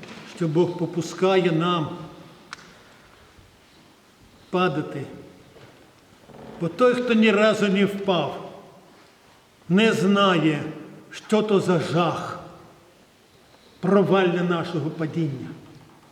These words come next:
І не боїться його ані трохи. Він не розуміє, що таке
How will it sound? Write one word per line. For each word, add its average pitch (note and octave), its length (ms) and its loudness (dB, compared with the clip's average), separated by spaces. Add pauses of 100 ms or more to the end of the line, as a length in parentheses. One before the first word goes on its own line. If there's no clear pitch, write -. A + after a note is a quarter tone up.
(540)
І C#4 120 4
не C4 160 6
боїться A3 600 2
його F#3 460 4
ані F#3+ 220 4
трохи. D#3+ 480 -2 (920)
Він A3 160 6
не A#3+ 100 6
розуміє, A3+ 640 2
що F#3 200 2
таке F3+ 340 -2